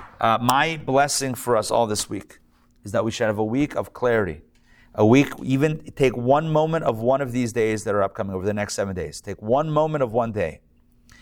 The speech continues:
and just try to connect. However you, however you do that best, try to connect with the divine, with the godly energy of that moment, of that space.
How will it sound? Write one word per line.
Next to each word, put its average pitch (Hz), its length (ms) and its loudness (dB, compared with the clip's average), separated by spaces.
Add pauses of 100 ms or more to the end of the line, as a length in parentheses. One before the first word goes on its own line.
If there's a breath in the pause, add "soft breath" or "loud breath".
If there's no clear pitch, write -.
(380 soft breath)
and 110 300 4
just 139 260 2
try 135 320 2
to 156 80 0
connect. 123 680 -4 (500)
However 170 440 4
you, 160 360 0 (100)
however 180 340 2
you 180 220 -2
do 165 160 0
that 147 220 0
best, 107 340 -4 (300 soft breath)
try 151 240 0
to 165 80 -2
connect 143 760 -4 (300 soft breath)
with 120 160 2
the 113 100 0
divine, 135 800 2
with 120 140 -4
the 110 80 -4
godly 135 680 0
energy 139 520 -2
of 101 180 -4
that 123 240 0
moment, 143 560 -2 (400)
of 104 140 -2
that 120 240 0
space. 98 500 -4